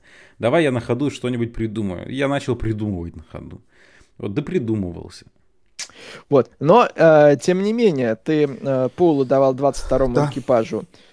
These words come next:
Speaker 2: У них не получилось, но вот сорок первый экипаж ты ставил на первую позицию в гонке, они гонку выиграли, поэтому,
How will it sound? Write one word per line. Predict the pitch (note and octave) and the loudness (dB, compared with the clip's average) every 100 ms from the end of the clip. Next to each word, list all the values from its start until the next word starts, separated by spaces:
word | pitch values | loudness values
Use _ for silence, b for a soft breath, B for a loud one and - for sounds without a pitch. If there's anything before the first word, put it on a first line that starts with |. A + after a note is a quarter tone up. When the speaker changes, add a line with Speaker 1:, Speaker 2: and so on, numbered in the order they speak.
| b - | b -8
Speaker 2:
У | C3+ | -4
них | C3 - | -4 -4
не | C#3+ C#3 | -2 -2
получилось, | C3+ B2 B2 G3+ A#3 - | 0 -6 -4 -2 -2 -2
но | C#3+ | -2
вот | C3 | -2
сорок | - C#3+ C#3 | 0 0 0
первый | D3 B2+ B2+ | 0 0 -2
экипаж | - B2 B2+ - | -4 0 0 0
ты | A2+ | -6
ставил | B2 A2+ A#2 | 0 0 0
на | A2+ | 0
первую | A#2+ A2 | 0 -2
позицию | G#2+ G#2+ - - | -4 -6 -4 -10
в | A2+ | -2
гонке, | E3+ A#3 C3 | -2 0 0
они | A#2+ C#3+ F3 | 0 -2 -4
гонку | D#3+ C3 C3 C3 | -2 -4 0 0
выиграли, | A#2 C#3 F3+ D#3+ B2 | 0 0 0 -2 -2
поэтому, | - A2+ - A#2 | -2 -4 -4 -6